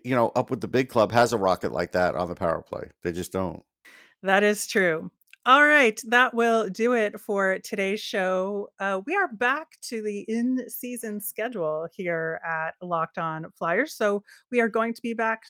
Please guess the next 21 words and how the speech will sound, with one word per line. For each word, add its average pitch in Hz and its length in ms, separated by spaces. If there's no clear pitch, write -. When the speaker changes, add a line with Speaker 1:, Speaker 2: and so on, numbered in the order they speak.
Speaker 2:
tomorrow 196 840
where 190 360
we'll 185 460
really 233 240
wrap 185 440
up 180 360
rookie 196 380
camp 180 400
and 175 160
what 175 180
we 170 120
saw, 196 560
and 196 200
I 202 40
wanna 247 240
talk 202 400
about, 175 580
um, 165 380
Ian 214 180
Laperriere 175 680
specifically 208 1160